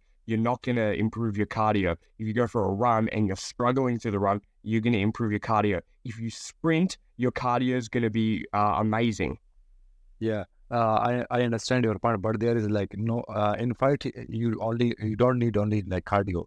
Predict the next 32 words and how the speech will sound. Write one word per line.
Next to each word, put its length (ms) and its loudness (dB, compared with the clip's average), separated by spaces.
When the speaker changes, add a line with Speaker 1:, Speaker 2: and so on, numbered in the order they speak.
Speaker 2:
There 260 -2
are 100 0
a 40 0
lot 180 0
of 140 -10
things, 240 0
like, 200 -4
you 120 -4
need 280 -4
techniques, 580 -2
you 100 -2
need, 220 2
like, 200 0
you 60 0
know, 180 0
a 60 0
lot 240 2
of 100 -4
things. 460 -2
So, 640 -2
uh, 240 0
just 280 -2
working 480 -2
on 120 0
your 160 0
cardio, 420 0
it 140 -6
will, 200 0
you 200 0
will 140 0
not, 300 0
like, 200 -4